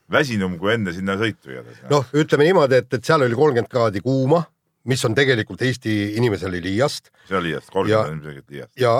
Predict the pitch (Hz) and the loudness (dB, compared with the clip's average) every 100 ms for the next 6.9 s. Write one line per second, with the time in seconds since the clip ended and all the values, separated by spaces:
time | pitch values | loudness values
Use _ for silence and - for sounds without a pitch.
0 | - 120 117 113 113 113 113 127 117 117 | 0 2 4 4 4 2 0 0 2 0
1 | 117 _ 131 131 113 - 117 110 107 - | -2 _ 0 2 0 -2 -2 0 -2 -2
2 | 104 123 147 - 147 123 - 113 104 123 | -2 -2 -4 0 -2 -2 -6 -4 -2 -2
3 | - 104 - 123 107 101 - 101 - _ | -2 -4 0 2 2 0 -4 -10 -10 _
4 | 110 101 98 123 127 127 160 175 - _ | 0 2 2 0 -2 0 0 0 -2 _
5 | 113 120 123 165 135 110 95 92 - 104 | -4 0 2 4 4 2 -2 -6 -8 -4
6 | 113 110 185 147 120 113 110 - | -2 0 0 0 -2 -2 -4 -6